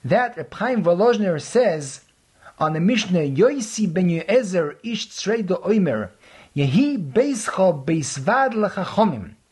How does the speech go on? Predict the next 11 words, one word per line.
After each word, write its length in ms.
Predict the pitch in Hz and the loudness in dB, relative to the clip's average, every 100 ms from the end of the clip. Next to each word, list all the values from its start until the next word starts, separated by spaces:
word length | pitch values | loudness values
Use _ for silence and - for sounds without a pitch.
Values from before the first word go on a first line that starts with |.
| _ - - _ | _ -20 -20 _
Says 540 | - - 285 302 180 | -4 2 4 2 -2
Reb 140 | 147 - | -4 -4
Chaim 280 | 202 247 190 | -2 0 2
Volozhiner 760 | 180 185 247 214 185 127 98 - - - - | 4 4 4 2 -2 -2 -6 -12 -20 -20 -6
that 480 | 127 220 220 160 - - - | 0 2 2 -2 -10 -16 -4
when 160 | 151 | 0
a 60 | 143 | 0
person 760 | - - 277 247 - 170 120 104 - - | 0 0 0 0 -6 -6 -6 -12 -20 -20
fills 500 | - 254 294 262 202 | -2 0 2 0 -2
his 180 | 175 | -2
house 580 | 123 196 247 165 127 - | -2 0 0 -2 -8 -12